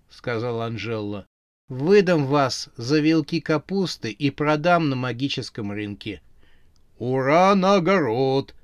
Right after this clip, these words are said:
В поле! Работать, работать и работать!» Ведьма прикрыла двери. «Ужас какой-то!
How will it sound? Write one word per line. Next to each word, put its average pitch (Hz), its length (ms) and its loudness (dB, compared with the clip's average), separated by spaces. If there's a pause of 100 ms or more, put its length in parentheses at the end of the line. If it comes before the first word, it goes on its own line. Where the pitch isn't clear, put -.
В - 180 -20
поле! 254 720 4 (240)
Работать, 117 680 -4
работать 123 680 -4 (100)
и 233 240 2 (100)
работать!» 127 1300 -2 (1200)
Ведьма 175 680 0
прикрыла 113 840 -6
двери. 90 600 -12 (960)
«Ужас 123 460 -8
какой-то! - 640 -16